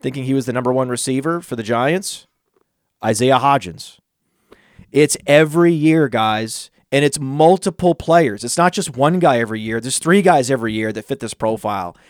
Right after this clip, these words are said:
and they very, very, very, very, very, very rarely ever become anything,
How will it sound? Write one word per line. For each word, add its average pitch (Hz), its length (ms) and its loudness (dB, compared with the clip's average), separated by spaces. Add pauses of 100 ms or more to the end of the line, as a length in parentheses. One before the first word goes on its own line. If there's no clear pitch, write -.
(240)
and 147 300 0
they 143 200 4
very, 147 600 4
very, 143 560 2
very, 135 560 2
very, 127 520 0
very, 123 500 0
very 123 420 0
rarely 117 680 -2
ever 117 400 0
become 113 520 -8
anything, 101 580 -14